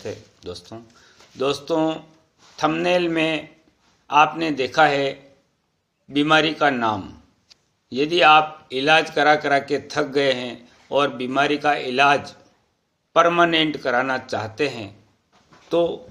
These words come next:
संपर्क करें। मेरा WhatsApp नंबर सिक्स थ्री सेवन सेवन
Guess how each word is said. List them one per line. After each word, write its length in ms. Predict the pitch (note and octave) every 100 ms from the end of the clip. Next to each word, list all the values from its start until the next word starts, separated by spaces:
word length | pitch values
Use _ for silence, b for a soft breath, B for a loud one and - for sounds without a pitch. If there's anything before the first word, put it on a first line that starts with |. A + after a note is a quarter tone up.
| -
संपर्क 560 | - D3+ C#3+ E3+ E3+ -
करें। 360 | C#3 C#3 C3+ - _ _ _ -
मेरा 400 | A#2 C#3+ D#3 D#3
WhatsApp 440 | C3+ C3 - D#3 D3
नंबर 500 | C3+ C3 C3+ C3+ C3+ - _ _
सिक्स 380 | - D#3+ D#3+ -
थ्री 180 | C#3+ C#3+ C#3+ D3 -
सेवन 340 | - C3+ C#3+ D3
सेवन 480 | - B2+ C3 C3